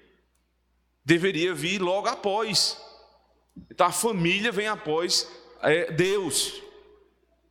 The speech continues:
O que é que viria depois? Trabalho? Então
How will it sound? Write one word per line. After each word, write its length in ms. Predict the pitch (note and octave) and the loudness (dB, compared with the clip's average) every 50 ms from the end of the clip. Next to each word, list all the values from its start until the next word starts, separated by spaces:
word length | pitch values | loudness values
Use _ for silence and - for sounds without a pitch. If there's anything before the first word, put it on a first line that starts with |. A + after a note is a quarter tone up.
| _ _ _ _ _ _ _ _ _ _ _ _ _ _ _ _ _ _ _ _ _ _ _ _ _ _ _ _ _ _ | _ _ _ _ _ _ _ _ _ _ _ _ _ _ _ _ _ _ _ _ _ _ _ _ _ _ _ _ _ _
O 60 | - | 2
que 100 | - C4+ | 2 4
é 40 | B3+ | 4
que 100 | - A#3+ | 4 2
viria 320 | A3 G#3 A#3+ A3 A3 A#3+ A#3+ | 2 2 0 0 0 0 0
depois? 380 | G3 G#3 - G3+ G#3 G3+ G3 | 0 -2 0 0 -2 -2 0
Trabalho? 580 | - G#3 F#3 E3+ C#3 C#3+ D3+ F#3 A3 A3 G#3+ G3 | 0 2 2 2 2 0 0 0 -2 -2 -2 -4
Então 300 | F3 D3 A3 G#3 F3+ | -2 0 -2 -2 -2